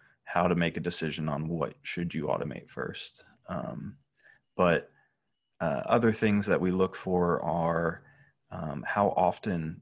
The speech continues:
does the process or whatever it is we're automating change?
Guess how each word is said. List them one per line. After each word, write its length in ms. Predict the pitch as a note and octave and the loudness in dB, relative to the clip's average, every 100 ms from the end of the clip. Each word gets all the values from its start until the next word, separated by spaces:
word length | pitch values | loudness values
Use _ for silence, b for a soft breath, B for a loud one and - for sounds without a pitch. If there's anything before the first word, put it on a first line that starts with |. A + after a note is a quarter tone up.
| - | -4
does 640 | E2 F2 E2 D2+ - - - _ | 2 2 2 -2 -6 -8 -14 _
the 80 | F#2 | -8
process 880 | - F#2 F2 - E2 D#2 - - - - | 0 2 4 2 2 0 -2 -6 -10 -10
or 300 | F2 E2+ D#2 | -4 -2 0
whatever 400 | E2 E2+ D#2+ D#2 | 0 -2 -2 -2
it 60 | D#2 | -2
is 360 | D#2+ D#2+ - | -2 -4 -6
we're 180 | E2+ - | -6 -4
automating 760 | D#2 F2+ E2 D#2+ C#2+ C#2+ D2+ - _ - | -2 -2 -2 -2 -2 -4 -6 -10 _ -10
change? 720 | - F#2+ D#2 A#1+ - - | -6 -2 -4 -6 -10 -12